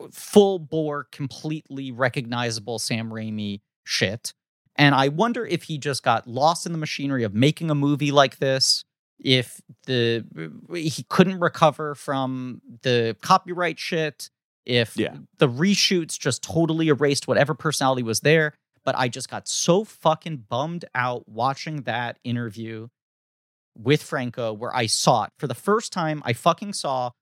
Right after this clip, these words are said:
Speaker 1: on an emotional level why he did this movie. And then it is so depressing to watch this film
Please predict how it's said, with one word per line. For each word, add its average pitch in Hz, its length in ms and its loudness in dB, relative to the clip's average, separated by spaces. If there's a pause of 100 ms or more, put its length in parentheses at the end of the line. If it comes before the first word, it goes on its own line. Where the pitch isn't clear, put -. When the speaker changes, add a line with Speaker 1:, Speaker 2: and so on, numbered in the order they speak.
Speaker 1:
on 139 160 2
an 123 80 4
emotional 147 500 4
level 113 340 0
why 117 220 2
he 139 180 -8
did 147 200 -4
this 135 200 -4
movie. 98 440 -6 (280)
And 135 160 4
then 127 120 4
it 113 100 -2
is 113 120 -2
so 151 200 6
depressing 139 480 0
to 123 100 -6
watch 131 480 0
this 135 180 -10
film 107 400 -12